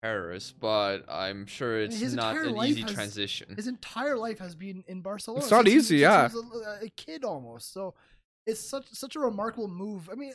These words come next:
Speaker 2: yes, it's not a hundred million miles away, but it's still a new league, a new country, a new language,
Speaker 3: New
Speaker 2: a new,
Speaker 3: environment.
Speaker 2: new, new players you never played with,
Speaker 3: New
Speaker 2: new coaches.
Speaker 3: expectations.
Speaker 2: Exactly. Imagine, imagine, imagine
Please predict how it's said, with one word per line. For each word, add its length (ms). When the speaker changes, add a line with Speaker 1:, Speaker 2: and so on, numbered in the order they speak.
Speaker 2:
yes, 280
it's 100
not 140
a 20
hundred 320
million 260
miles 300
away, 380
but 180
it's 160
still 540
a 40
new 220
league, 320
a 20
new 160
country, 380
a 20
new 160
language, 420
Speaker 3:
New 100
Speaker 2:
a 80
new, 40
Speaker 3:
environment. 640
Speaker 2:
new, 220
new 120
players 400
you 60
never 120
played 260
with, 120
Speaker 3:
New 140
Speaker 2:
new 40
coaches. 160
Speaker 3:
expectations. 720
Speaker 2:
Exactly. 680
Imagine, 320
imagine, 460
imagine 380